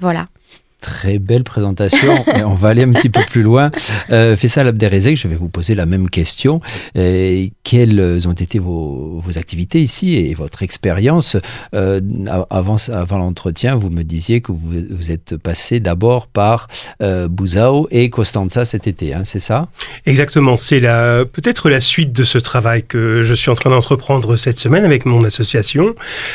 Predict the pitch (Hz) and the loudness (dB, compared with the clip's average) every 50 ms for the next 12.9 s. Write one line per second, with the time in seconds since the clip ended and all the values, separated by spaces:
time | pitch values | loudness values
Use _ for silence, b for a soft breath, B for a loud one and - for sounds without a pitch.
0 | B B - 139 139 127 127 123 123 120 117 135 131 117 131 160 214 - - - | B B 2 2 4 6 6 4 4 4 2 2 2 4 4 2 2 2 0 0
1 | 123 107 113 110 - - 131 127 131 123 120 120 160 208 202 - - - - - | 2 2 2 0 0 0 0 2 2 2 4 4 4 2 2 0 -2 -2 0 2
2 | 156 147 131 127 127 113 113 - 120 117 110 104 95 110 110 120 160 160 - - | 2 2 2 2 2 2 2 0 0 0 0 0 0 0 2 2 0 0 0 2
3 | 127 120 117 113 - - _ _ 156 135 131 - - 151 143 180 190 - - - | 2 4 4 2 0 -4 _ _ 0 0 0 0 0 0 0 0 0 -4 -4 -4
4 | - 104 B B B B B B B _ - 160 151 147 135 131 131 131 131 135 | -4 -4 B B B B B B B _ 2 4 4 4 4 4 4 4 4 4
5 | 135 131 120 127 135 160 180 190 156 123 113 123 127 123 120 117 110 120 117 107 | 4 4 4 4 4 6 4 4 2 4 4 6 6 6 6 6 4 2 2 4
6 | 131 139 117 127 156 151 151 143 117 123 120 110 104 117 101 120 135 170 175 151 | 4 4 4 4 2 4 2 2 4 4 4 4 4 2 4 4 4 4 4 2
7 | - - - 131 120 107 107 104 101 101 110 120 135 151 170 180 156 120 117 - | 0 2 0 2 2 4 2 2 2 2 2 2 4 4 4 4 4 4 2 2
8 | - - 165 151 160 156 135 120 - - 110 107 104 110 107 107 113 123 143 143 | 4 2 2 4 4 4 2 2 0 -2 -4 -2 0 0 0 2 2 4 4 4
9 | 131 113 104 113 110 107 110 110 104 B B B B B B B - 107 110 107 | 2 2 2 2 0 2 0 -2 -2 B B B B B B B -4 -2 0 0
10 | - - 131 120 - 131 123 117 117 113 127 160 156 - 143 117 - 123 - - | 2 2 2 2 2 0 0 0 0 2 2 0 0 0 0 2 2 2 2 2
11 | 135 110 107 120 185 B B B B B B - - - 139 123 - 123 123 139 | 2 2 2 2 0 B B B B B B -6 -2 0 0 2 2 2 2 2
12 | 147 - - 127 123 120 - - 127 123 120 120 117 117 113 117 - | 2 2 2 2 2 2 2 2 4 6 6 6 4 4 4 2 0